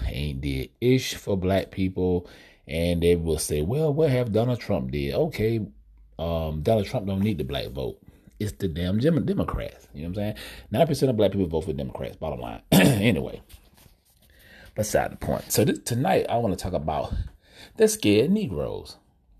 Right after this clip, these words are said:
So why do we have so many scared Negroes? Why do we have so many of our people that question people like Ice Cube, Doctor Claude Anderson,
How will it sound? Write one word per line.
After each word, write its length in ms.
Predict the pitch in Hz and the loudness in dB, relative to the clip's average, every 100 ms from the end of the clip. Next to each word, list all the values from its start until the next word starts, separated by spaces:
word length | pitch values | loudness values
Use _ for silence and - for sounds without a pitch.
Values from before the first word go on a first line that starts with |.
| - _ - - _ _ - - - - - - | -20 _ -20 -20 _ _ -20 -20 -20 -20 -20 -12
So 200 | - 92 | 0 0
why 280 | 78 123 185 | 2 0 2
do 140 | 156 | 2
we 140 | 143 120 | 4 4
have 280 | 104 73 | 4 2
so 240 | - 95 110 | 0 0 0
many 220 | 107 104 | 0 -2
scared 380 | - 90 90 78 | -2 0 0 0
Negroes? 520 | 82 62 58 50 50 - - _ _ _ _ _ - | -4 -6 -6 -8 -10 -18 -20 _ _ _ _ _ -8
Why 360 | 78 160 208 | -2 2 2
do 180 | 156 139 | 4 4
we 220 | 131 127 | 4 4
have 260 | 113 95 92 | 4 4 2
so 300 | - 107 113 | 0 4 4
many 380 | 113 110 110 101 | 4 2 2 2
of 100 | 92 | 2
our 240 | 90 87 | 2 0
people 680 | - - 127 95 64 58 90 - - - - - - - - - - - _ - - - - - - | -2 -4 -4 -4 -4 -4 -6 -10 -20 -20 -20 -20 -20 -20 -20 -20 -20 -20 _ -20 -18 -16 -16 -16 -10
that 260 | - - - | -8 -8 -8
question 580 | - 131 117 - 73 69 | 4 6 6 2 -8 -8
people 320 | - 92 69 | -6 -6 -4
like 240 | 67 58 - | -6 -6 -6
Ice 300 | 69 80 - | -4 -4 -4
Cube, 500 | - 69 65 90 - - - - | -4 -2 -2 -4 -8 -20 -16 -10
Doctor 260 | 62 76 | -8 -8
Claude 400 | - 90 98 104 - | -4 2 4 4 0
Anderson, 640 | 71 60 58 - 60 90 | -4 -4 -8 -10 -10 -10